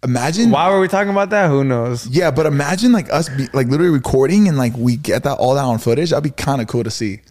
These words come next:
Speaker 1: If nothing happens to us, of course.
Speaker 2: It would not be cool to see.
Speaker 1: Bro, 'cause think about it. If they robbed us, like, they would,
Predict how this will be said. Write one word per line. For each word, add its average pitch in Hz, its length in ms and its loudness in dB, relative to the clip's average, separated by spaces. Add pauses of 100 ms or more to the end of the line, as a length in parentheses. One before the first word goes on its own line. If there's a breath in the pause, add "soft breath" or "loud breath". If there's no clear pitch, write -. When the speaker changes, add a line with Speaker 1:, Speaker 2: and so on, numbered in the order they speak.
(140)
Speaker 1:
If 180 120 2
nothing 165 260 0
happens 117 280 -2
to 110 80 -2
us, 101 60 -2
of 104 100 -8
course. - 280 -12 (640)
Speaker 2:
It 131 80 -2
would 123 120 0
not 113 300 -2
be 117 80 -4
cool 117 220 -4
to 104 60 -4
see. 95 380 -12 (240)
Speaker 1:
Bro, 269 140 4
'cause 220 160 -2
think 302 100 0
about 240 180 2
it. 165 40 2
If 165 80 0
they 269 100 0
robbed 185 400 0
us, 175 140 0
like, 156 140 -2
they 170 100 2
would, 185 100 0